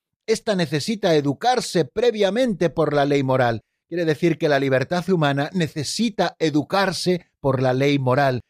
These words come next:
La ley moral viene a educar nuestra libertad para que elijamos siempre el bien. Conviene pedir a los responsables de la educación, y así lo hace la Iglesia, que impartan a la juventud una enseñanza respetuosa de la verdad,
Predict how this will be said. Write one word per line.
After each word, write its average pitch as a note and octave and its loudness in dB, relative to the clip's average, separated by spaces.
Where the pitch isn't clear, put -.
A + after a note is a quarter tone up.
La C#3 -2
ley F#3+ 2
moral F3+ 0
viene F3+ 0
a D#3 0
educar F3+ -2
nuestra D#3+ -2
libertad C#3 0
para C#3+ -2
que C#3 -2
elijamos D3 0
siempre E3+ -2
el B2+ -2
bien. A#2+ 0
Conviene G#3 -2
pedir E3 2
a C#3+ 0
los C#3 2
responsables D3 -2
de D3 0
la C3+ 2
educación, C3+ 0
y D3+ -10
así G#3 -2
lo G3 2
hace F3 -6
la D3+ 0
Iglesia, C#3+ -2
que D3+ 0
impartan E3 0
a D#3 0
la D3 2
juventud D3+ 0
una G3+ 0
enseñanza E3 -2
respetuosa D3 -2
de E3 0
la C#3+ 2
verdad, B2 0